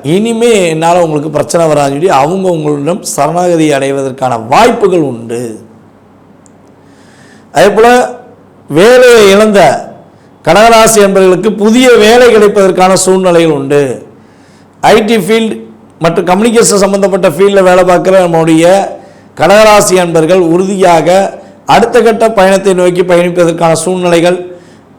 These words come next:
ஒரு பொருளாதாரத்தில் அடுத்த கட்ட முன்னேற்றமான சூழ்நிலையை நோக்கி பயணிப்பதற்கான அமைப்பை கிரகங்கள் கொடுக்கின்றன.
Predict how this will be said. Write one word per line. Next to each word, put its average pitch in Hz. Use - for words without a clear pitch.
ஒரு 180
பொருளாதாரத்தில் 214
அடுத்த 185
கட்ட 214
முன்னேற்றமான 202
சூழ்நிலையை 185
நோக்கி 170
பயணிப்பதற்கான 165
அமைப்பை 208
கிரகங்கள் 170
கொடுக்கின்றன. 127